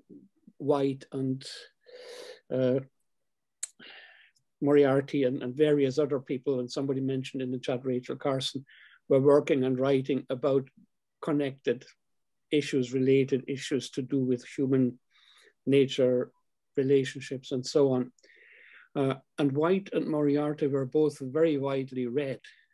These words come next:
Uh, one little research project would be, did they actually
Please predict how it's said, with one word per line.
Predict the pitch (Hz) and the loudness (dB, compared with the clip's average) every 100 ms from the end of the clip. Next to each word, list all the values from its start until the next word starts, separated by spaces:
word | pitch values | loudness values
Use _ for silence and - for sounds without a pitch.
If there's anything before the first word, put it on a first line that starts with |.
| _ _ _ _ _ _ _ _ _ - | _ _ _ _ _ _ _ _ _ -10
Uh, | 127 123 127 - 127 127 | -6 -4 -6 -8 -12 0
one | 170 202 196 | 4 6 4
little | 151 156 151 | 2 2 2
research | 143 135 151 139 - | 0 2 0 0 -2
project | 147 123 131 - | -4 -2 -6 -6
would | 127 - | -10 -6
be, | 131 | -2
did | 143 135 | 0 2
they | 131 | 0
actually | 127 - 143 | 0 -6 -6